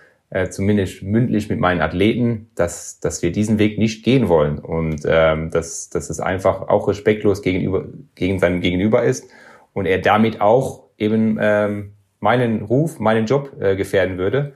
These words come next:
Und, ähm, von dem her wäre das für mich ein ganz normaler Schritt, den ich hoffentlich nie gehen muss. Und ich vertraue da auch wirklich meinen Athleten und ich bin jetzt auch nicht der, der da, äh,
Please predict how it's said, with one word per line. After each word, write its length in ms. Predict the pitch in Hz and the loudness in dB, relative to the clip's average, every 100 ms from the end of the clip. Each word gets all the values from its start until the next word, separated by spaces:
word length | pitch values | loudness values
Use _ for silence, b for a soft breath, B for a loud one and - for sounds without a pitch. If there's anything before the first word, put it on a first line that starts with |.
| B B B _ | B B B _
Und, 520 | 113 104 98 98 95 - | -4 -2 -2 -4 -6 -2
ähm, 640 | 98 95 95 92 92 - _ | 2 2 2 -2 -8 -14 _
von 100 | - | -4
dem 120 | 101 | 0
her 120 | 117 110 | 0 2
wäre 120 | 107 | 2
das 140 | 110 | 0
für 80 | - | -2
mich 160 | 110 117 | -2 -2
ein 80 | |
ganz 240 | 107 110 110 | 0 -2 0
normaler 260 | 110 104 | 0 0
Schritt, 240 | 104 127 120 | 0 -2 -4
den 80 | 98 | -4
ich 140 | 95 | -2
hoffentlich 300 | 127 117 107 | -2 0 -2
nie 120 | 123 | -2
gehen 220 | 113 113 | 0 2
muss. 360 | 104 147 175 - b b b b - | 2 2 0 -10 b b b b -10
Und 100 | 101 | -8
ich 100 | 98 | -4
vertraue 380 | 101 - 104 127 | -6 0 0 4
da 120 | 104 | 2
auch 140 | 98 | 2
wirklich 240 | 120 117 113 | -2 -4 -2
meinen 220 | 110 107 | 0 0
Athleten 420 | 101 120 135 127 | 2 0 0 -2
und 320 | 101 101 95 | -4 -4 -6
ich 80 | 98 | -6
bin 100 | 110 | -2
jetzt 140 | 107 | 0
auch 100 | 101 | 0
nicht 160 | 107 110 | -2 0
der, 160 | 110 104 | 0 2
der 200 | 101 98 | 2 2
da, 560 | 101 101 101 101 98 | 2 2 0 0 0
äh, 100 | 95 | 0